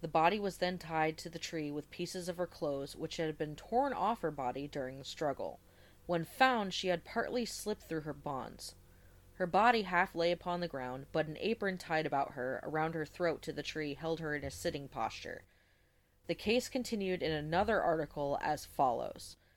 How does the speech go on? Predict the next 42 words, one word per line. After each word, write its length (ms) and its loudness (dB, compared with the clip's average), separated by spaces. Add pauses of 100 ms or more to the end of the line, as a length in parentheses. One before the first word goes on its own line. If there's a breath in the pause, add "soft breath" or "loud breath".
(260 soft breath)
Hall 340 8
alibi 520 8
grows 460 6
in 100 -6
Ava 320 0
Roy 320 0
case. 560 -10 (180)
Each 280 -2
day 200 2
sees 300 -2
a 40 -4
falling 380 4
apart 320 0
of 140 -4
the 80 -4
chain 300 -2
of 120 -4
circumstantial 840 -2
evidence 560 -6
the 80 -6
Commonwealth 640 -2
has 180 -6
been 200 -6
trying 460 -2
to 100 -6
draw 340 2
about 340 0
Lou 160 -6
Hall, 380 -2 (580 soft breath)
accused 440 -2
of 80 -2
the 80 -4
murder 360 0
of, 440 4
in 120 0
this 160 2
article 360 -2
states, 340 -4 (180)
as 140 0
a 60 -4
fourteen-year-old, 880 4 (100)
but 240 4